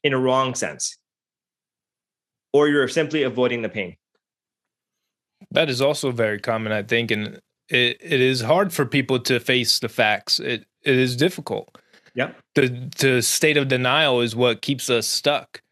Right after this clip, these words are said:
Speaker 2: and the truth sets us free. And it's still the hardest thing I deal with too, man. <laughs> Like, to, to be real with it, it is challenging. But, like, what, what's some of the things that you've done to get yourself focused? Like, what, what does the self-care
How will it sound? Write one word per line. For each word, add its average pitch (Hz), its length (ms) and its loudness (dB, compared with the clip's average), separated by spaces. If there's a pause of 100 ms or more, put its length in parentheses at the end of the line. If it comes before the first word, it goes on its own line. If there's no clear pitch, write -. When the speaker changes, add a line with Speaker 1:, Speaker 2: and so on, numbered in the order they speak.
(480)
Speaker 2:
and 123 220 0
the 117 80 2
truth 135 600 0 (400)
sets - 380 -2
us 113 160 -2
free. 156 360 -2 (460)
And 131 160 2
it's 151 140 2
still 180 260 2
the 135 140 2
hardest 143 320 2
thing 135 160 4
I 139 140 2
deal 113 260 -2
with 101 220 -2
too, 156 240 2
man. - 140 -8 (100)
<laughs> 131 80 2
Like, 147 320 0
to, 131 100 -2
to 120 280 -6
be 127 160 2
real 147 260 2
with 98 120 0
it, 101 80 2
it 139 160 2
is 151 260 -2
challenging. 120 640 -2 (600)
But, 156 100 4
like, 156 140 2
what, 190 180 2
what's 180 180 2
some 196 180 4
of 170 140 4
the 143 60 -8
things 156 320 0
that 131 380 2 (260)
you've 156 320 2
done 113 440 0 (720)
to 135 100 0
get 135 280 0
yourself 131 680 0 (420)
focused? 110 420 -4
Like, 101 100 -2
what, 127 140 0
what 165 140 4
does 147 160 2
the 135 80 2
self-care 127 840 0